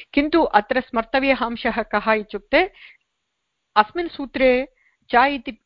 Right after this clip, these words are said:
यत् पदं दत्तमस्ति, तत्पदं खरिचसूत्रात् न आगतं। खरिच इत्यस्मिन् सूत्रे च अस्ति, किन्तु तस्मात् सूत्रात् च इति पदं न आगतं, हम्म, किन्तु पूर्वसूत्रात् आगतं।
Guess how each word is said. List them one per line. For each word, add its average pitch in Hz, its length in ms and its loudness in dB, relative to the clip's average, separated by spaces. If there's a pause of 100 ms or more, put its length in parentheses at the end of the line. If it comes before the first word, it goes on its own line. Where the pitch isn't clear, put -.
(120)
यत् 208 260 -6
पदं 196 260 -2
दत्तमस्ति, 220 560 -6
तत्पदं 220 460 -4
खरिचसूत्रात् 262 960 0
न 208 100 -10
आगतं। 180 600 -2 (420)
खरिच 254 360 -2 (440)
इत्यस्मिन् 247 420 -4
सूत्रे 247 360 -2
च - 180 -6
अस्ति, 240 580 2 (160)
किन्तु 339 460 -4 (260)
तस्मात् 294 460 0
सूत्रात् 254 640 0 (280)
च - 60 -2
इति 247 340 2
पदं 196 240 -6
न 202 180 -6 (260)
आगतं, 170 380 -4
हम्म, - 640 -18 (140)
किन्तु 220 260 -6
पूर्वसूत्रात् 220 960 -2 (680)
आगतं। 170 380 0